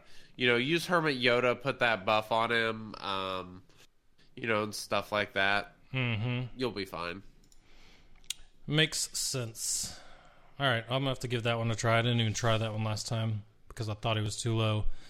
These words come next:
Speaker 2: Um, last one for Sector one. Bounties to collect. Win at least fourteen battles with a full squad of bounty hunter units.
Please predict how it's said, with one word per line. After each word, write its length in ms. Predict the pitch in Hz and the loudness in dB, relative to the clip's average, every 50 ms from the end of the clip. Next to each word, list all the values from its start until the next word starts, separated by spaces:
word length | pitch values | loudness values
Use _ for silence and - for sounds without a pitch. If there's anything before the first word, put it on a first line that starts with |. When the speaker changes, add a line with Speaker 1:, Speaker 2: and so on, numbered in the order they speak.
| - - - - - - | -18 -20 -20 -12 -4 2
Speaker 2:
Um, 720 | 123 127 127 127 127 127 123 127 127 127 127 127 123 113 - - - - - - - - - | 4 6 6 6 6 6 6 4 4 4 4 4 2 0 -2 -8 -18 -20 -20 -20 -12 -2 4
last 320 | 131 151 175 202 196 - | 6 6 6 6 6 8
one 220 | 185 180 190 190 175 | 10 10 10 10 8
for 180 | - - 156 | 6 6 6
Sector 460 | - - - 170 165 - - - 156 | 6 8 6 6 6 6 4 4 4
one. 640 | 135 131 135 151 170 185 190 202 202 202 208 196 170 - - - - - - - - - - - - - | 4 6 6 8 8 8 8 6 6 4 2 2 0 -2 -10 -20 -20 -18 -18 -18 -18 -20 -20 -20 -16 -14
Bounties 920 | 123 113 110 165 185 226 240 233 - - 254 247 233 240 240 214 - - | -6 2 6 8 8 8 8 4 2 2 4 6 6 6 4 4 2 2
to 180 | - - 214 202 | 2 4 2 4
collect. 480 | - 190 190 185 196 196 180 - - 143 | 4 6 6 8 8 8 6 4 2 2
Win 160 | 156 196 214 | 2 4 4
at 100 | 214 185 | 2 2
least 200 | 196 190 - - | 0 0 0 0
fourteen 500 | - 185 190 196 196 - 196 190 185 160 | 2 4 4 4 4 2 2 4 4 6
battles 320 | 151 156 165 160 160 135 | 6 6 6 6 4 0
with 120 | 143 135 127 | -2 -2 -4
a 60 | 117 | -4
full 320 | - - - 151 156 165 151 | -4 -2 0 0 0 0 0
squad 460 | - - - 139 127 127 131 131 131 | -2 -4 -2 0 2 4 4 4 2
of 180 | 123 110 104 | 0 -2 -4
bounty 340 | - 123 123 127 131 131 127 | -2 -2 0 0 0 0 -2
hunter 400 | 120 104 107 117 113 113 110 110 | -2 -2 -4 -4 -2 -2 -4 -4
units. 680 | 110 107 107 107 107 104 98 98 - - - - - | -6 -6 -6 -6 -8 -10 -12 -16 -18 -18 -16 -16 -16